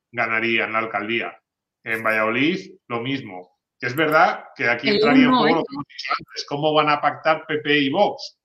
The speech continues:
Speaker 1: Si van a pactar en todos sitios, si Vox se va a poner duro y va a decir, "Pues estoy dispuesto a ceder la alcaldía de Burgos al psoe con tal de marcar territorio", pero es que, eh, es un drama. O sea, yo <laughs> estaba pinchando una a una con las capitales de provincia,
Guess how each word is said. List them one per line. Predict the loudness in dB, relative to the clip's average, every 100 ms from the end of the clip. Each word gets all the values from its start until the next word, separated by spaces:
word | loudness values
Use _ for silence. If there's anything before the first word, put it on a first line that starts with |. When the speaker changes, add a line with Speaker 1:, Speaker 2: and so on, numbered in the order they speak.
| _
Speaker 1:
Si | -8 -2
van | 0
a | 0
pactar | 0 -2 -2
en | -2
todos | 0 0 0
sitios, | -4 -2 -2
si | -2
Vox | -2 -4 0
se |
va | 2
a | 2
poner | 0 -2
duro | -2 -2
y | 2
va | 2
a | 0
decir, | -4 -6
"Pues | -6 -10
estoy | -8
dispuesto | -8 -8 -8 -6
a | -6
ceder | -4 0
la | 0
alcaldía | 0 -2 -2
de | -2
Burgos | -4 -6 -6
al | -8
psoe | -6 -4 -4 -6 -14 -20 _
con | -8 -2
tal | 0 2
de | 4 4 2 -4 _
marcar | -2 -2 2 -2 -2
territorio", | -4 -6 0 2 2 0 -2 -4 -20 _ _ _ _ _
pero | -4 -2 -2 -4 -6
es | -8
que, | -6 -8
eh, | -6 -10 -8
es | -8
un | -6
drama. | 2 2 2 -8
O |
sea, | -8 -4
yo | -2
<laughs> | -4 -6 -4 -2 -4
estaba | 2 4 4 2
pinchando | -4 -2 -2 0
una | 0 0
a |
una | 2 -2 0
con | -2
las | -2
capitales | -6 -4 -4 -4
de |
provincia, | -4 -6 -6 -4